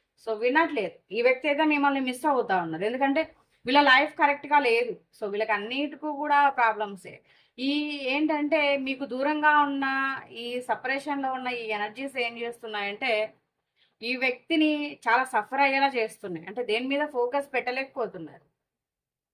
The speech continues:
ఒకవేళ మీకు ఫ్యామిలీస్ రీజన్స్ అయితే ఫ్యామిలీతో కూడా మాట్లాడుతున్నారు మీ గురించి. టాపిక్ వస్తుంది, మాట్లాడుతా ఉన్నారు. So, మిమ్మల్ని మిస్ అవుతా ఉన్నారు. ఇంకా వాళ్ళ లైఫ్ని వాళ్ళు మిస్ చేసుకుంటారేమో.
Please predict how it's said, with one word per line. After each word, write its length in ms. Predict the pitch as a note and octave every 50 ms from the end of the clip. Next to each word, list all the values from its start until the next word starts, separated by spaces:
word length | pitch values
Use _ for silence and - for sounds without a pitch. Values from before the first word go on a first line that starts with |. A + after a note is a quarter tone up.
| _ _ _ _ _ _ _ _ _ _ _ _ -
ఒకవేళ 240 | B3 B3 C4+ C4+ C#4+
మీకు 200 | C#4 C4 B3 B3
ఫ్యామిలీస్ 560 | - A#3+ G3+ G#3 D#4 C4+ C#4 C#4+ D4 C#4+ C#4+
రీజన్స్ 440 | C#4+ C#4+ C#4 C4 C#4 C#4 C#4+ C#4 D4+
అయితే 240 | C#4 C4+ C4 C#4 C#4
ఫ్యామిలీతో 460 | C4+ A3+ G#3+ A#3 B3 C4 C4+ C#4 C4+
కూడా 140 | C#4+ D4+ D#4
మాట్లాడుతున్నారు 680 | D4 C4+ B3+ C4+ A#3+ A#3+ A#3 A#3 - A3 G3+ F3+ F3 F3+
మీ 180 | G3 A3+ B3
గురించి. 440 | B3 B3+ B3 A#3 A3 G#3+ - - D#3 - _ _ _ _ _ _ _ -
టాపిక్ 360 | A3 G#3+ A3+ - D4 C#4+ -
వస్తుంది, 680 | C#4+ C4+ C4+ - C#4+ C4 B3+ B3 A#3+ B3 A#3+ - - _ -
మాట్లాడుతా 600 | G#3 G#3+ A3 A3+ B3 C4 C4 B3 B3 - B3 -
ఉన్నారు. 520 | - A#3 A#3 A3+ A3 G#3+ A3 G#3 G3+ - - - A3
So, 80 | G3+
మిమ్మల్ని 320 | G3+ G3+ G#3 G#3 G#3 G3+ G3+
మిస్ 280 | G#3 G3+ G3+ - -
అవుతా 360 | A#3+ A#3 A#3 A#3 - A#3+ A#3+
ఉన్నారు. 460 | A#3 A3+ A3 G#3 G3 F#3+ G3 F#3+ - _ _ _ _ _ _ _ _ _ _ -
ఇంకా 260 | B3 C#4 C#4 E4 E4
వాళ్ళ 200 | D#4+ D#4 D4 C#4+
లైఫ్ని 300 | C4+ C4 C4 C4 C4+ C#4+
వాళ్ళు 220 | C#4 C4+ C4 C4 B3
మిస్ 300 | A#3+ A#3 A#3+ - - C#4+
చేసుకుంటారేమో. 1000 | C4 B3 B3 - - B3 B3 A#3+ A#3+ A#3 A3+ A3+ A3 A3 A3 A3 A3 G#3+ G3+